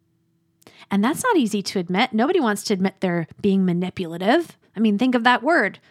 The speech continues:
I'm not manipulative, but we are sometimes in a very gentle, sneaky way. And that was my sneaky way. I was literally changing who I was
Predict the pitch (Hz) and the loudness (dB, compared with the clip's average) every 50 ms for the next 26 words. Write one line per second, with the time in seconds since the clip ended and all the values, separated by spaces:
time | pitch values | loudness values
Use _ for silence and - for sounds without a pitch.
0 | _ - - 359 302 262 214 - 214 208 233 233 - 262 277 277 294 311 330 339 | _ 2 4 4 4 4 2 2 2 2 2 2 0 0 0 0 2 2 2 0
1 | 330 - - - - - - 202 233 262 247 - _ - 226 269 320 339 349 359 | 0 -4 -10 -20 -20 -14 -8 -4 -2 -2 -2 -2 _ -2 0 2 2 4 2 2
2 | 330 - - 226 214 - - - 196 196 202 208 - 214 208 202 190 190 226 262 | 0 0 -2 -2 -2 -2 -2 -2 0 2 2 2 0 0 0 0 0 0 0 2
3 | 302 311 262 208 - - - 226 226 269 294 - - - 214 196 190 185 185 185 | 2 0 0 -2 -4 -4 0 0 2 2 0 0 -2 -2 -2 -2 -2 -4 -6 -8
4 | - _ _ _ _ _ _ - - - - - 240 262 302 - - 294 285 233 | -12 _ _ _ _ _ _ -8 -8 -6 -2 0 0 0 0 0 0 0 0 2
5 | 226 247 262 - 135 165 - _ _ _ _ _ _ _ _ _ _ - - - | 2 0 0 -2 -4 -8 -14 _ _ _ _ _ _ _ _ _ _ -10 -4 0
6 | 214 214 226 220 226 - 254 247 226 233 220 233 233 - - 240 220 - 247 226 | 0 2 2 2 2 2 0 0 0 0 0 0 -2 -2 -4 -4 -4 -2 -2 -2
7 | 214 262 302 233 165 - 202 208 208 220 220 214 220 214 - - - - - - | 0 0 0 -2 -2 0 2 2 4 4 4 4 2 0 -2 -8 -12 -20 -20 -20
8 | - - - - _ _ - 208 233 240 240 285 - - - 330 311 302 294 - | -20 -20 -20 -20 _ _ -4 -2 0 2 2 0 0 0 0 0 0 0 -2 -2
9 | - - - - 269 269 277 269 254 226 - 208 185 175 190 240 254 - _ _ | -4 -4 -2 0 2 4 4 4 4 2 0 -2 -2 -2 -2 -4 -4 -8 _ _
10 | _ _ _ _ _ _ _ _ _ _ - - 240 262 254 254 247 254 254 240 | _ _ _ _ _ _ _ _ _ _ -6 0 0 2 4 4 2 2 2 0
11 | 226 226 208 185 180 196 254 302 - - - - | 0 0 0 0 0 -2 -4 -6 -6 -8 -10 -12